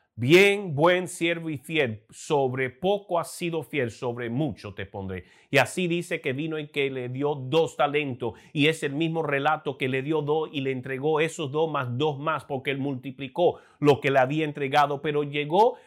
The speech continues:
al que le había dado uno, también conforme a su capacidad, y ese, el verso veinticuatro dice, "Pero acercándose también el que había recibido un talento, dijo, 'Señor, te conocía que eres hombre duro, que ciegas donde no sembraste y recoges donde no esparciste,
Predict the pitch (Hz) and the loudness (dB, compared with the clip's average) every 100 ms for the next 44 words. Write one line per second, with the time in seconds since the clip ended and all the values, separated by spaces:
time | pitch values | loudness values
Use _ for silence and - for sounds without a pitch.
0 | - 147 143 147 143 165 196 175 175 175 | 0 0 2 2 2 2 2 4 4 0
1 | - 233 156 113 127 117 123 175 190 180 | -2 -2 -2 -2 -2 -2 2 2 2 -2
2 | - 208 208 202 - 185 185 185 - 185 | 0 0 0 -6 -10 -8 -4 -4 -2 -2
3 | 120 127 160 143 175 175 185 160 135 160 | 0 0 0 0 0 -2 -4 -2 -2 -2
4 | 180 185 175 170 175 135 123 - 117 123 | -2 -4 -6 -6 -8 -2 -2 -2 -6 -6
5 | 135 113 135 135 131 139 120 175 208 190 | -6 -4 0 0 0 -4 0 0 0 -6
6 | 202 190 190 156 151 139 127 143 160 160 | -6 -4 -2 0 0 -2 -2 -2 -4 -6
7 | 160 147 156 160 175 269 254 233 139 123 | -8 -6 -4 -4 -2 -4 0 -2 0 -4
8 | 127 127 143 - 147 156 147 170 208 208 | -6 -6 -6 -8 -8 -6 -2 -2 -2 -4
9 | _ _ - 151 147 135 127 - 214 214 | _ _ -4 0 0 -2 -6 -6 -4 -4
10 | 196 160 160 170 170 - 165 180 180 156 | -4 -6 -4 -4 -4 -4 -4 -2 -2 -2
11 | 127 127 127 120 - 160 165 165 156 147 | 0 0 -2 -8 -6 -4 0 0 -2 -2
12 | 135 135 131 127 143 190 185 190 143 120 | -2 0 -2 0 0 0 -2 -6 0 0
13 | 117 135 120 123 - 180 165 175 160 143 | 0 -4 -4 -6 -6 -6 -6 -8 -4 -2
14 | 131 127 123 139 175 226 147 123 131 - | 0 -2 0 2 6 4 4 -2 -6 -2
15 | 120 113 - 139 113 120 | -4 -4 -6 -8 -6 -8